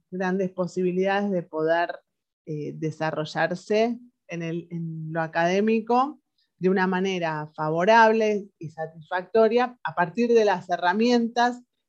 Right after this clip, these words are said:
que adquiere en el lugar donde practi-, practica el deporte, que le sirven justamente también. Disciplina, disciplina entendida como el, la, esa constancia que se requiere para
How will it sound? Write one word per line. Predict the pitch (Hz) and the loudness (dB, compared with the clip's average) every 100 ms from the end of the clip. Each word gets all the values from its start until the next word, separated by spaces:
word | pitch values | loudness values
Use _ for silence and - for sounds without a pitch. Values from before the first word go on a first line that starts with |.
| _ | _
que | 196 | 2
adquiere | 180 180 - 247 208 175 160 156 _ _ _ | 2 0 0 2 2 0 -6 -12 _ _ _
en | 175 165 | -10 -8
el | 156 160 | -8 -8
lugar | 170 202 190 | -2 0 0
donde | 175 160 156 | -2 -8 -8
practi-, | 156 156 160 - _ - | -6 -8 -10 -20 _ -6
practica | 156 156 190 202 | -6 -6 -2 2
el | 202 | 2
deporte, | 208 214 220 214 214 | 2 2 0 -2 -6
que | 170 | -4
le | 170 175 | 0 0
sirven | 175 196 196 202 190 | 2 2 2 -2 -6
justamente | _ 170 175 185 | _ -8 -6 -6
también. | 185 160 190 175 151 156 _ _ _ _ _ | -6 -2 0 0 -4 -12 _ _ _ _ _
Disciplina, | 202 208 202 220 240 226 190 | 0 2 0 0 2 2 2
disciplina | 165 165 180 220 226 | 0 -2 -2 0 0
entendida | 214 190 190 208 220 208 | -2 -2 0 2 0 0
como | 202 202 226 254 247 _ _ _ _ | -2 2 4 2 -2 _ _ _ _
el, | 170 160 156 151 147 143 139 160 _ _ _ - | -6 -4 -4 -6 -8 -12 -16 -20 _ _ _ -6
la, | 160 147 | -4 -2
esa | 175 170 165 | -4 -6 -6
constancia | 170 160 165 220 226 233 233 190 170 | -4 -4 -2 2 4 2 0 -4 -4
que | 170 | -8
se | - | -10
requiere | 160 165 - 262 262 220 190 | -8 -10 -4 4 4 4 0
para | 165 151 147 147 | -2 -2 -4 -6